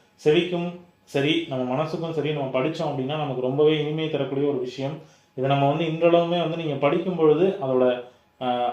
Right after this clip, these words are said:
அதோட ஆழம் என்ன இருக்கு, அதுல வந்து என்ன விஷயங்கள் சொல்லப்பட்டிருக்கு, அதுல சொன்ன விஷயங்களுக்கும் நம்ம படிக்கிற விஷயத்துக்குமான அர்த்தம் என்ன, ஒரு ஒரு வார்த்தைக்கும் என்னென்ன அர்த்தங்கள் இருக்கு,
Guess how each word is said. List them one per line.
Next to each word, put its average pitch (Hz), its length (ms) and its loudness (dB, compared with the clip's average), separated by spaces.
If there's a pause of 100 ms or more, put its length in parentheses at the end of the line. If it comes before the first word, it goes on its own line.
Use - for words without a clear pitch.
அதோட 127 180 4
ஆழம் 156 480 6
என்ன 139 260 -2
இருக்கு, 135 440 0
அதுல 127 200 0
வந்து 147 200 -2
என்ன 156 220 -2
விஷயங்கள் 151 580 -4
சொல்லப்பட்டிருக்கு, 135 500 0
அதுல 127 180 0
சொன்ன 151 320 -2
விஷயங்களுக்கும் 170 880 -2 (300)
நம்ம 127 280 2
படிக்கிற 175 280 6
விஷயத்துக்குமான 147 600 -2
அர்த்தம் 151 420 2
என்ன, 139 320 0
ஒரு 135 220 4
ஒரு 143 160 4
வார்த்தைக்கும் 170 680 2
என்னென்ன 151 360 -2
அர்த்தங்கள் 147 540 0
இருக்கு, 139 460 -4